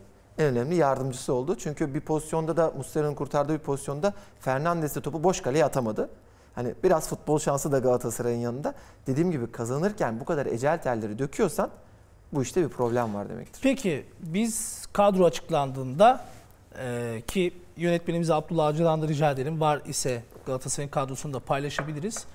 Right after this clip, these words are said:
Speaker 2: Sağ açığa kimi koyacağımızı bulamadık. Ama yedek kulübesine bakıyorum. Sağ açığa koyabilecek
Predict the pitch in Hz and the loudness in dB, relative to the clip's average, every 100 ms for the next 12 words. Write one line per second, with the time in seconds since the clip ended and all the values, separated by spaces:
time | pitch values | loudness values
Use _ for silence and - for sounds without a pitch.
0 | - - - - - 214 226 - 170 - | -20 -20 -6 0 6 8 8 6 -2 -2
1 | 165 185 208 - 214 208 170 151 147 180 | -2 -2 -4 -2 -2 0 0 0 -2 0
2 | 214 208 170 107 - - 180 170 208 - | 4 6 6 2 -8 -4 0 2 2 2
3 | 165 131 127 123 123 - 208 - 214 165 | -2 -2 -6 -8 -8 -4 -4 0 2 2
4 | - 123 - 196 165 156 202 226 | -2 -4 2 2 2 2 0 -2